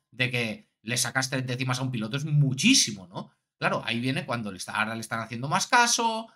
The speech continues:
pero claro, hay mejoras que vienen al coche, eh, mejoras que, mm, obviamente, si quieres que gane el Mundial Verstappen, ¿cómo quieres conducir Verstappen? Esto te traigo, Checo, si te va bien, bien, y si, hay muchas variables,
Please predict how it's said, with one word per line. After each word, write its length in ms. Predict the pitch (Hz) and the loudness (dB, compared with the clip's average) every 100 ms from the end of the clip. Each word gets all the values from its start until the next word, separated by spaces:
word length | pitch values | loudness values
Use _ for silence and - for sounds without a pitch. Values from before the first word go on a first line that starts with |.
| _ | _
pero 220 | - 113 | -8 -6
claro, 220 | 110 190 220 | -2 -2 0
hay 120 | 156 | -2
mejoras 460 | 180 151 202 202 | -2 -4 -4 -4
que 120 | - 135 | -6 -8
vienen 300 | 113 120 151 | -6 -6 -6
al 140 | 180 | -2
coche, 680 | 240 233 226 226 226 226 - _ _ _ | 2 2 0 -4 -4 -6 -12 _ _ _
eh, 140 | 110 | -8
mejoras 380 | 117 113 135 131 | -8 0 0 0
que, 300 | 127 117 117 _ _ | -2 -4 -6 _ _
mm, 280 | 127 123 120 | -14 -12 -8
obviamente, 680 | 127 127 135 147 110 95 - | 0 0 2 0 0 -4 -8
si 160 | 120 | -6
quieres 180 | 117 127 | -2 -2
que 60 | 123 | -2
gane 140 | 120 | -4
el 60 | 120 | -4
Mundial 240 | 120 117 | -4 -4
Verstappen, 540 | 110 - 151 113 98 _ _ | -2 0 0 0 -8 _ _
¿cómo 380 | 147 143 123 - | 0 0 0 -2
quieres 220 | 135 127 | -2 0
conducir 360 | 131 123 117 120 | 0 -4 -4 -4
Verstappen? 460 | 120 151 147 98 - | -2 0 -2 -6 -8
Esto 260 | - 123 | -8 -6
te 100 | 120 | -6
traigo, 460 | 120 208 214 233 226 | 0 2 2 -2 -2
Checo, 280 | 151 147 110 | -4 -2 -6
si 100 | 113 | -4
te 80 | |
va 100 | 120 | -4
bien, 160 | 117 123 | -2 -2
bien, 220 | 127 110 | -4 -6
y 60 | 113 | -10
si, 240 | - 123 - | -12 -12 -4
hay 140 | 180 | -2
muchas 420 | 220 240 269 247 | 0 -2 -2 -2
variables, 480 | 220 190 170 214 - | 2 2 2 -2 -12